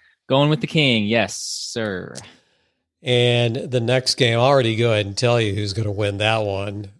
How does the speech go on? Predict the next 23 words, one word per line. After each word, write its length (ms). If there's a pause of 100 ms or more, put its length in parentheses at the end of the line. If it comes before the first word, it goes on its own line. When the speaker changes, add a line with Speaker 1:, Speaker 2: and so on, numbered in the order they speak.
(120)
Speaker 2:
It 140
will 140
be 480
Joe 220
Ryan. 400
I'm, 240
it's 220
just 160
like, 300 (380)
I, 180
I 160
don't 80
even 120
have 160
to 80
watch 520
the 100
game. 480 (400)
Joe 260
Ryan 440
is 220
gonna 220
win. 600